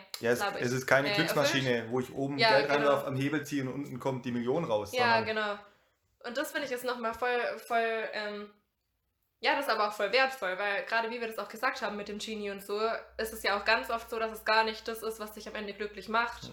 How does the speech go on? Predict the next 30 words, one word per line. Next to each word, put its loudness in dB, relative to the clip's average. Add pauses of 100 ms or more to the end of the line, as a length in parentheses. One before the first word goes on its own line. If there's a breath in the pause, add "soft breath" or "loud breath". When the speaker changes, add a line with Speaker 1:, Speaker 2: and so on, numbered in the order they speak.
Speaker 2:
was -8
du -10
dir -6
gewünscht -8
hättest. -6 (480 soft breath)
Und -4
deswegen, 2
es -8
kommt 2
nicht -4
nur 0
drauf -4
an, 0
so -8
formuliere 2
ich's -4
richtig -4
und -6
spuckt -6
er's 4
dann 0
richtig 0
aus 2
und -8
so, -8
sondern -6
es -16
ist -14
was -6
ganz -4